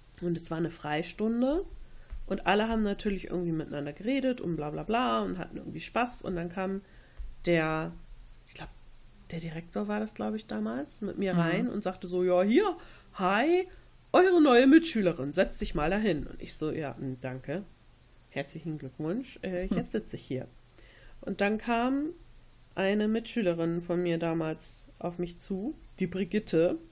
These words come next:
Speaker 2: <laughs>
Speaker 1: guckte mich an und fragte, "Bist du behindert?"
Speaker 2: Bitte?
Speaker 1: Und ich so,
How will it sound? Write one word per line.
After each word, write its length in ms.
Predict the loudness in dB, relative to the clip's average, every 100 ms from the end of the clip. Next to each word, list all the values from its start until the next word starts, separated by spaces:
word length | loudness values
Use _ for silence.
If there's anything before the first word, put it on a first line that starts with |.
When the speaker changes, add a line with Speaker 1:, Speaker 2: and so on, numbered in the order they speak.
| -20 -20
Speaker 2:
<laughs> 400 | -20 -20 -18 4
Speaker 1:
guckte 440 | 6 8 4 4 6
mich 280 | 8 6 2
an 340 | 2 2 -2 -2
und 160 | -2
fragte, 640 | 0 0 0 2 2 2 0 -14 -20 -8
"Bist 200 | -4 -4
du 60 | -4
behindert?" 640 | -2 0 0 0 -2 -4 -12 -20 -20 -20 -20 -20 -20 -20 -20 -20 -20 -20 -10
Speaker 2:
Bitte? 240 | -8 -2 2
Speaker 1:
Und 160 | 4
ich 160 | 2 0
so, 400 | -2 -2 -2